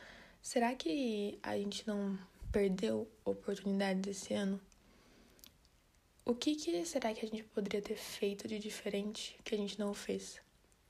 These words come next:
Claro que a gente, uma das principais coisas que a gente deveria ter feito e que a gente não fez certo, né, foi a coisa do isolamento social, que poderia ter evitado muitas mortes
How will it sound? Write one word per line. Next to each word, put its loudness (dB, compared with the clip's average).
Claro 2
que -2
a 4
gente, 2
uma 4
das 0
principais -2
coisas 0
que 2
a 6
gente 0
deveria 0
ter -2
feito 0
e 0
que -4
a 2
gente -4
não -2
fez 0
certo, 0
né, 6
foi 4
a 0
coisa 4
do 4
isolamento 4
social, 2
que -10
poderia 2
ter 0
evitado 0
muitas 2
mortes -2